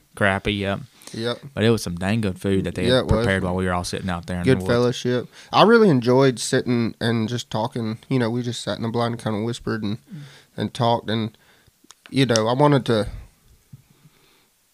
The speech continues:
Speaker 2: not necessarily make, like, a dramatic impact, but at the same time make an impact as a, you know, I didn't wanna just sit there.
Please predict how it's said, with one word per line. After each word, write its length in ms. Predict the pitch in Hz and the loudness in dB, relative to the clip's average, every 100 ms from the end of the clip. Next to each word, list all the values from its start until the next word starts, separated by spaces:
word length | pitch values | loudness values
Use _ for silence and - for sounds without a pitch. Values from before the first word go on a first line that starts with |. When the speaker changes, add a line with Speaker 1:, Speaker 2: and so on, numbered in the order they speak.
| _ - - - - | _ -14 -14 -16 -6
Speaker 2:
not 240 | 143 170 | -2 0
necessarily 640 | 156 180 135 - 147 139 120 | 2 0 -2 0 4 4 4
make, 320 | 120 127 123 | 2 0 0
like, 220 | 120 117 | -2 -2
a 180 | - - - _ _ _ _ - | -6 -10 -16 _ _ _ _ -10
dramatic 640 | 120 127 117 110 123 85 - | 0 2 2 2 0 0 -2
impact, 480 | 123 127 - 120 - | 0 2 0 -2 -8
but 220 | 131 123 | -6 -2
at 80 | 127 | -2
the 60 | 127 | -2
same 260 | - 147 131 | 0 2 2
time 260 | 135 127 | 2 2
make 120 | 123 135 | 0 -2
an 80 | 104 | -2
impact 400 | 131 123 113 - | -2 -2 -4 -4
as 120 | 131 | -6
a, 100 | 113 - | -6 -6
you 100 | 135 | -2
know, 220 | 127 113 113 - - | 0 0 -4 -10 4
I 60 | 165 | 8
didn't 140 | 196 | 8
wanna 160 | 160 151 | 8 6
just 220 | 143 - | 4 2
sit 180 | - 147 | 2 0
there. 260 | 123 107 | 0 -4